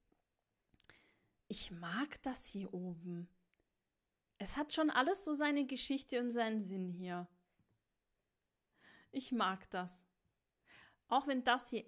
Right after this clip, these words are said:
echt gefährlich ist. Wirklich gefährlich. Ähm, okay, also.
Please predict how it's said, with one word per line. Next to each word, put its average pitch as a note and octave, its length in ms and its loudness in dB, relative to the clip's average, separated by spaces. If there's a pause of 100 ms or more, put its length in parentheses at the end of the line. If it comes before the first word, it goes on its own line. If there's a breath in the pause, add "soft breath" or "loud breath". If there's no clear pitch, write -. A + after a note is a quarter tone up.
echt B3+ 280 2
gefährlich G3 600 -4
ist. F#3 280 -10 (1160)
Wirklich G3+ 580 -2
gefährlich. F#3 640 -10 (1300 soft breath)
Ähm, B3 920 0 (480)
okay, G3+ 680 -4
also. F#3 760 2